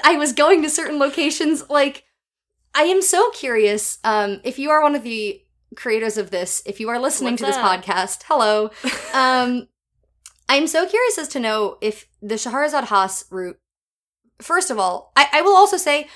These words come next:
Speaker 1: I am really, really bad at puzzles. Like, when our D and D group does puzzles, oh my God, I'm so glad my character has canonically super low intelligence because she can't contribute and neither can I, folks.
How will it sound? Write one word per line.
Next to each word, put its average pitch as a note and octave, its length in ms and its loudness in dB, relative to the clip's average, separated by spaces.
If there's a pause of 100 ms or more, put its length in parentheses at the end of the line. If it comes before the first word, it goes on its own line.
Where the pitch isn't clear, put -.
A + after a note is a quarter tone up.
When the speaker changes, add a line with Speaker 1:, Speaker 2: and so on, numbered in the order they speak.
(260)
Speaker 1:
I C4+ 80 0
am C4+ 260 -4
really, C#4 320 -6
really B3+ 320 -2
bad A#3 220 2
at - 100 -4
puzzles. C4+ 600 -2
Like, A3+ 340 -2 (340)
when C4 120 0
our C4+ 100 2
D C4 120 -4
and C#4 80 0
D C4+ 120 -4
group B3+ 180 -8
does B3 140 -4
puzzles, B3+ 580 -2
oh E4+ 180 6
my D4+ 140 2
God, D4+ 160 4
I'm B3+ 140 0
so C#4 160 0
glad B3+ 200 2
my B3 120 -2
character A#3 480 -4
has A3 200 -4
canonically A#3+ 480 -2
super B3 360 -2
low A#3 160 -2
intelligence G#3 560 -2
because G#3 500 -6 (380)
she - 180 4
can't G4+ 260 6
contribute D4 400 2
and B3 100 4
neither D#4+ 260 6
can D4+ 180 2
I, F#3+ 160 4
folks. - 560 -2